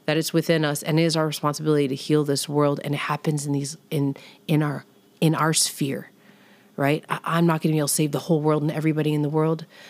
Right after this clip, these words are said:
but in my sphere of influence, and, and that might be within a family, right? That might be within this community I am, I'm in, but all of that starts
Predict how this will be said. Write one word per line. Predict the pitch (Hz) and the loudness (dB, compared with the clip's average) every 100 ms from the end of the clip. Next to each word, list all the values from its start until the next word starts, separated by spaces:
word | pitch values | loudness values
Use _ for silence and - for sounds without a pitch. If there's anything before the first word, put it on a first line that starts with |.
| - - | -6 0
but | 147 | 0
in | 156 151 | 2 2
my | 156 | 2
sphere | 151 - - 165 160 156 | 2 0 0 2 2 2
of | 151 | 0
influence, | 165 156 - 156 147 - | 0 -2 2 0 2 0
and, | 147 139 - - - | -2 -2 -10 -12 -4
and | 147 - | -2 0
that | 156 151 | -2 0
might | 165 156 | 0 2
be | 160 156 | 2 0
within | - 156 160 147 156 | -2 -4 -2 0 0
a | |
family, | - 214 180 139 | 2 2 4 0
right? | 139 147 147 | 0 -2 0
That | 147 | -2
might | 147 147 | -2 -4
be | 151 151 147 - - - | -2 0 0 -6 -20 -4
within | 151 160 147 | 0 2 2
this | - | 0
community | - 170 208 185 | 2 4 4 4
I | 156 | 2
am, | 147 143 147 - | 0 -2 -4 -6
I'm | 151 147 147 | -2 0 0
in, | 151 143 135 - - - | 2 0 -2 -10 -20 -14
but | - - | -12 -2
all | 165 214 254 | 4 4 4
of | |
that | 208 185 | 2 0
starts | - 165 156 156 - | 0 0 0 -2 -4